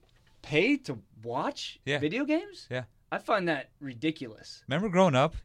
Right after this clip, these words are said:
Speaker 2: I hated watching other people play video games. I'm like,
Speaker 1: No,
Speaker 2: "It's
Speaker 1: you're
Speaker 2: my
Speaker 1: like,
Speaker 2: turn."
Speaker 1: "Yeah, it's my turn. Let me get on
Speaker 2: <laughs> It's
Speaker 1: there."
Speaker 2: my
Speaker 1: And now
Speaker 2: turn.
Speaker 1: people are paying,
Speaker 2: Yeah.
Speaker 1: like,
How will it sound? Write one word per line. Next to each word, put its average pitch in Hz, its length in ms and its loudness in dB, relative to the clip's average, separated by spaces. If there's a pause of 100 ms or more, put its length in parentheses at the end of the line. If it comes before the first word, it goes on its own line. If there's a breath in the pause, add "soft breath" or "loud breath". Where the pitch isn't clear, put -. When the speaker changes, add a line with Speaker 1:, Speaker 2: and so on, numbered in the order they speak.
Speaker 2:
I 143 120 -4
hated 123 340 -2
watching 98 440 -2
other 117 200 -2
people 101 320 -10
play 101 180 -4
video 95 220 -4
games. 85 100 -8
I'm 101 60 -6
like, 107 140 -4
Speaker 1:
No, 466 100 -6
Speaker 2:
"It's 427 80 -4
Speaker 1:
you're 226 120 0
Speaker 2:
my 156 80 8
Speaker 1:
like, 151 80 6
Speaker 2:
turn." 185 280 4
Speaker 1:
"Yeah, 330 140 0
it's 160 120 -4
my 233 140 -2
turn. 160 220 4
Let 170 100 -2
me 226 80 -4
get 247 140 -4
on 285 80 -2
Speaker 2:
<laughs> 254 60 0
It's 165 100 2
Speaker 1:
there." 135 60 -4
Speaker 2:
my 147 100 6
Speaker 1:
And 143 100 0
now 226 140 4
Speaker 2:
turn. 240 160 -2
Speaker 1:
people 196 180 -4
are 156 100 2
paying, 196 640 -4
Speaker 2:
Yeah. 147 60 0
Speaker 1:
like, 117 220 4